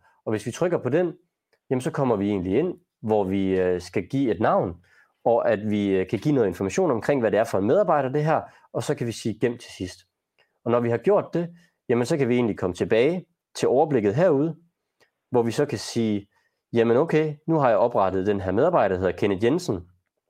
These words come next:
Hvis jeg så trykker på delegere, det er egentlig det, vi gerne vil. Der er også nogle andre, for eksempel, som Tommy var inde på, hvis man nu er i tvivl om, om hvad ens kodeord er, eller at man er i tvivl om, det eventuelt var nogle andre, der kunne have fået fat i det, så kan man altid gå ind og nul-, nulstille det,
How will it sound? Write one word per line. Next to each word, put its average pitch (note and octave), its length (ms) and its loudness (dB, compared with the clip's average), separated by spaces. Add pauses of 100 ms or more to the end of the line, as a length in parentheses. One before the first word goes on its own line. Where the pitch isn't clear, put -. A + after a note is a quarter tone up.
(340)
Hvis - 200 -6
jeg B2+ 60 -4
så F3+ 120 -4
trykker D#3+ 420 2
på G#2 260 0 (720)
delegere, A2 580 2 (120)
det B2+ 60 0
er C3 40 2
egentlig C#3+ 220 2
det, C#3 120 0
vi D3+ 60 0
gerne B2+ 220 2
vil. A2+ 160 2
Der G2+ 80 2
er G#2+ 140 4
også C3 280 2
nogle G#2+ 120 2
andre, B2 200 0
for - 120 -2
eksempel, G2+ 320 -2
som F#2+ 160 -4
Tommy A2+ 240 0
var G2+ 80 2
inde C3 180 0
på, B2 160 0
hvis F#2 160 -4
man G#2 100 -2
nu A#2 140 0
er G#2 80 2
i F#2 80 -2
tvivl B2+ 280 0
om, F2+ 300 -2
om F#2 220 -2
hvad F#2 140 -2
ens F#2 160 -4
kodeord A2+ 420 0
er, A2+ 100 2 (340)
eller G2 200 2
at F2+ 120 0
man F#2 140 0
er F2 40 -2
i E2 40 -6
tvivl B2+ 220 0
om, E2+ 240 -4
det F#2 100 -2
eventuelt A2+ 340 0
var F#2 60 2
nogle F2+ 100 0
andre, A2 140 -2
der A2+ 60 0
kunne F#2+ 120 -4
have - 80 -8
fået F#2 140 -4
fat D3 160 2
i C#3 40 -2
det, A#2+ 140 -4
så B2+ 120 -4
kan A#2+ 100 -4
man A2 140 -2
altid B2+ 300 -2
gå A2 80 0
ind A2+ 100 2
og F#2 60 -2
nul-, A#2 300 0
nulstille A#2+ 400 0
det, F2 140 -2